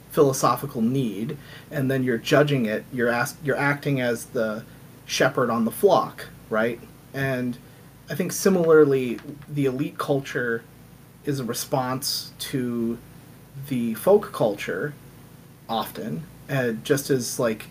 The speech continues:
Nietzsche is responding to himself. Um, and yeah, it's kind of an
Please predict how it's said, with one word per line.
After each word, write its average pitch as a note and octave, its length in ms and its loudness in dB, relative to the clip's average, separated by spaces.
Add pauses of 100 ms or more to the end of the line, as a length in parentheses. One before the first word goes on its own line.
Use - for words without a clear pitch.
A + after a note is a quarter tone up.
Nietzsche C#3 320 0
is A#2 240 -2
responding B2 580 -2
to A#2 120 -6
himself. A2 720 -4 (560)
Um, G2 380 -10 (160)
and D#3 200 -2
yeah, G3+ 260 4
it's - 200 -10
kind D#3 160 0
of C#3 100 0
an A#2+ 140 0